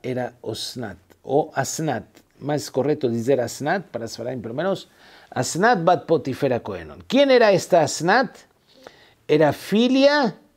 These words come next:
de Diná. Diná, que fue violentada por Shechem, filio de Hamor, y engravidó ella, tuvo una filia. Y por causa de esta vergüenza, esta menina fue, mandaron ella cuando crecida, mandaron ella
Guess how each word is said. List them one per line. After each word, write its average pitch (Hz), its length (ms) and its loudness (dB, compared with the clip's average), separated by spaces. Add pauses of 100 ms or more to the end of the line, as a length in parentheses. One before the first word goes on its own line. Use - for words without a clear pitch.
(640)
de 131 240 2
Diná. 139 500 0 (600)
Diná, 196 680 2
que 151 120 -2
fue 175 420 4
violentada 131 840 0
por 131 180 -2
Shechem, 180 600 0
filio 151 380 0
de 131 100 0
Hamor, 143 460 2
y 131 80 -4
engravidó 117 640 0
ella, 175 400 0 (340)
tuvo 135 220 2
una 123 160 -6
filia. 101 500 -8 (560)
Y 190 140 0
por 175 280 0
causa 196 300 6
de 165 180 4
esta - 300 2
vergüenza, 143 600 0
esta 135 320 -4
menina 165 480 0
fue, 165 400 2 (540)
mandaron 160 500 4
ella 160 180 4
cuando 117 240 -4
crecida, 208 500 2
mandaron 185 300 2
ella 185 280 2